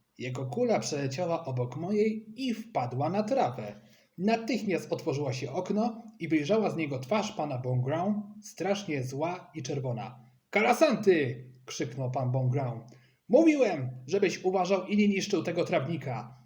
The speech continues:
Ogrodnik pracuje nad nim od wielu tygodni. Jak tylko przyjedziesz na wieś, robisz się nieznośny. Jazda do pokoju. Będziesz tam siedział do wieczora”. Kalasanty się rozpłakał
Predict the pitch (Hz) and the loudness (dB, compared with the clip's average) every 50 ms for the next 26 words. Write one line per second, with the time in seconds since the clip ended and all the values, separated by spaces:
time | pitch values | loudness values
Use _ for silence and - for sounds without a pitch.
0 | - _ _ _ - 208 208 254 302 269 220 220 226 - 220 226 233 208 - 233 | -20 _ _ _ 2 4 6 8 8 8 8 6 0 0 0 0 0 0 0 2
1 | 226 214 208 214 202 202 220 214 208 202 202 - - 220 285 311 285 214 - 247 | 2 4 4 4 4 4 4 4 6 4 4 2 0 -2 0 2 2 2 2 4
2 | 226 208 180 - 127 160 151 127 107 - - - - - - _ _ _ - 320 | 4 4 2 2 2 -2 -4 -6 -6 -10 -12 -18 -20 -20 -20 _ _ _ -8 -6
3 | - - - - - - - 381 277 214 - 226 226 - - 247 269 240 196 190 | -6 -6 -10 -14 0 2 4 4 4 2 0 0 0 0 -2 0 2 2 4 4
4 | 180 139 - 196 247 302 277 247 277 254 214 - - 170 196 220 220 220 202 - | 2 0 2 2 2 2 2 0 0 -2 -2 -2 0 2 2 4 4 4 2 0
5 | - - - 202 180 196 233 285 277 226 214 214 196 - 127 - 151 127 110 104 | 0 0 0 2 2 2 2 2 2 0 0 0 0 -2 -2 -4 -6 -6 -8 -8
6 | - - - - _ _ _ _ - 220 302 349 311 214 170 180 190 170 165 147 | -10 -14 -20 -20 _ _ _ _ -6 -2 0 2 2 2 2 0 0 0 0 -2
7 | 160 151 - 170 139 127 120 113 107 - - - - - _ _ - - 240 247 | -4 -4 -2 -2 -4 -4 -4 -6 -8 -10 -14 -20 -20 -20 _ _ -2 0 2 4
8 | 247 208 - - 190 156 135 - - - 311 285 247 254 247 247 214 208 - - | 4 2 2 0 -2 -2 -2 -2 -2 0 0 2 2 2 2 2 2 0 -4 -10
9 | - - - 294 320 320 240 - - 170 139 117 101 95 - - - - _ _ | -12 2 6 6 6 6 4 2 2 0 0 -2 -4 -8 -10 -14 -20 -20 _ _
10 | _ _ _ _ _ _ _ _ _ _ _ - - 285 254 220 208 220 196 160 | _ _ _ _ _ _ _ _ _ _ _ -8 -4 -2 -2 0 0 0 0 0
11 | - 147 131 123 135 123 123 123 - - - 185 190 185 180 - 175 165 165 165 | -2 -4 -6 -4 -2 -4 -4 -4 -6 -8 -6 -4 -4 -4 -2 -2 0 0 0 0
12 | 165 - | -2 -6